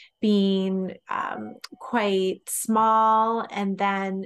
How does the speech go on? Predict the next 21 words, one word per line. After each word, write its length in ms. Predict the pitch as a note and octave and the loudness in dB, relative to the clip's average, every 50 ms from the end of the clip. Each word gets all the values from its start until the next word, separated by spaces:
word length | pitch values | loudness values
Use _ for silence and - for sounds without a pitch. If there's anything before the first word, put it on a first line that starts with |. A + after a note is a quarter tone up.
| - - | -10 -14
really 640 | - F#3 F#3+ G3 G3+ A3+ A#3+ B3 B3+ C4+ C4 B3+ A#3+ | -12 -10 -4 -2 2 4 4 4 4 4 2 2 0
seeing 560 | A#3+ - - - A3 G#3 G#3 G#3 G#3 G#3 G#3 | -2 -4 -4 -2 0 0 0 0 0 0 0
how 540 | G3+ G3 - G3+ G3 F#3+ F#3+ F#3+ F#3+ G3 G3 | -2 -2 -4 -2 0 2 2 2 2 2 0
much 360 | G3 F#3+ F#3 F#3 F3+ - - | -2 -2 -4 -4 -6 -6 -10
of 140 | G3 F3 F3+ | -8 -6 -6
a 80 | F3 | -6
toll 960 | F3 - - - - - A#3+ A#3 G3+ F3 E3 D#3+ - E3+ E3+ E3+ - - F#3 - - - - - - _ | -6 -6 -12 -12 -4 0 0 2 2 2 0 -2 -2 -4 -4 -4 -4 -6 -8 -12 -14 -20 -20 -20 -14 _
it 140 | F#3+ G3 F#3+ | -4 -2 0
had 160 | F#3 F3+ F3 | 0 -2 -2
taken 480 | F3+ - - G3 F#3 F#3 G3 G3 F#3 F#3 | -6 -8 -4 -4 -4 -2 -2 -4 -4 -4
on 580 | F#3 - F#3+ F#3 F3+ F3+ F3 F3 F3 F3 F3 - - | -2 0 0 0 0 0 -2 -4 -4 -6 -8 -10 -8
my 220 | F3 F3 E3+ E3+ | -6 -6 -6 -6
physical 520 | E3 - G#3 G#3 G#3 - A3 G#3+ G#3 G#3 G3+ | -6 -6 -6 -6 -4 -6 -6 -4 -4 -4 -4
health, 520 | F#3+ - G#3 G3 G3 G3+ G3 G3 G3 - | -2 0 0 0 2 0 0 -2 -4 -4
my 320 | F#3 F3 E3+ E3+ E3 E3+ - - | -6 -4 -4 -6 -8 -8 -10 -10
emotional 640 | F3 F3 F3+ F#3+ G3+ G3+ G3+ - A3 G#3 G3+ G3+ | -6 -4 -2 -2 -2 -2 -4 -4 -2 0 0 -2
health, 560 | F#3 F#3 G3+ F#3+ F#3+ F#3+ G3 F#3+ F#3+ F#3 F#3 _ _ - - - - - _ _ _ | -2 -2 0 2 2 2 2 0 -2 -6 -8 _ _ -20 -20 -20 -20 -20 _ _ _
my 260 | G3 F#3 F3 E3+ F3 | -4 -2 -2 -2 -4
relationships. 1500 | E3+ F3 F3 F3+ F#3+ G3+ A3 A3 G3+ - - A3 G#3 G#3 G3+ - A3 G3 G3 G3 G3 G3 F#3+ F#3+ F#3+ - - - - _ - - - - _ _ | -6 -6 -6 -4 -2 0 0 -2 -2 -4 -6 -6 -6 -6 -6 -4 -4 -2 0 0 0 0 0 -2 -4 -8 -14 -18 -18 _ -20 -20 -20 -20 _ _
Um, 440 | - G3 F#3+ F#3+ F#3 F3+ F#3 F3 G3 | -2 0 2 2 0 0 -2 -4 -2
really, 560 | G3 A3+ A#3+ B3+ B3 B3+ A#3+ A3+ G#3+ - - | 0 2 2 4 4 2 0 0 -4 -6 -8